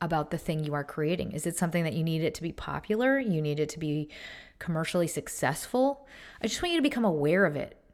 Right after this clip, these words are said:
and, and if you don't know yet, it's fine.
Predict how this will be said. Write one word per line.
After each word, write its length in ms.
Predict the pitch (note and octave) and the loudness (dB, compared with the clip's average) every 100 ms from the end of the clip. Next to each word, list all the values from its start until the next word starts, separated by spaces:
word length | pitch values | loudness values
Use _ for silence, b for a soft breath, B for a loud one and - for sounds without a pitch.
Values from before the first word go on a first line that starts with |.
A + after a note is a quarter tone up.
| _ b b b b - | _ b b b b 2
and, 180 | G#3 G3 - - | 4 4 2 0
and 100 | G3 | 2
if 120 | F#3+ | 4
you 80 | G#3 | 4
don't 180 | A#3+ C#4+ | 4 2
know 360 | D#3+ D3 C#3+ G#3+ | 0 2 2 2
yet, 500 | B3 B3+ - - - | 2 0 -2 -10 -10
it's 160 | F#3+ - | -10 -8
fine. 440 | - G#3 F#3+ E3 | 0 2 4 0